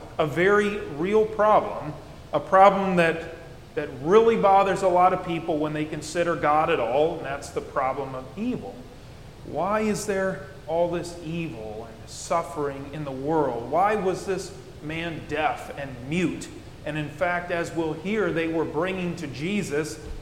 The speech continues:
all kinds of people who were sick with various diseases, and he was healing them all.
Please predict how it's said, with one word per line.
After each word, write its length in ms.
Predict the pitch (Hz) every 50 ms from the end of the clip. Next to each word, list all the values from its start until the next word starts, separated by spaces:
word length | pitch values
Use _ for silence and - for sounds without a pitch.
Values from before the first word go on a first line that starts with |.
| -
all 480 | 196 196 214 220 226 233 226 226 - - - - - - -
kinds 440 | 214 226 269 285 262 240 196 139 147
of 160 | 143 131 - -
people 360 | - 170 156 156 165 135 123
who 120 | 131 147
were 240 | 139 131 131 127 123 - - - - -
sick 680 | - - - - - - - - 262 233 185 - - 165
with 120 | 165 156
various 600 | 139 131 135 160 185 214 226 202 190 175 165 151 -
diseases, 840 | - 165 147 127 135 170 185 196 180 147 123 123 123 120 - - - - - - - - - - -
and 160 | 180 180 180
he 80 | 185 208
was 220 | 196 196 190 -
healing 380 | - 208 233 262 262 262 254 247
them 160 | 254 247 240
all. 360 | 254 262 294 - - - -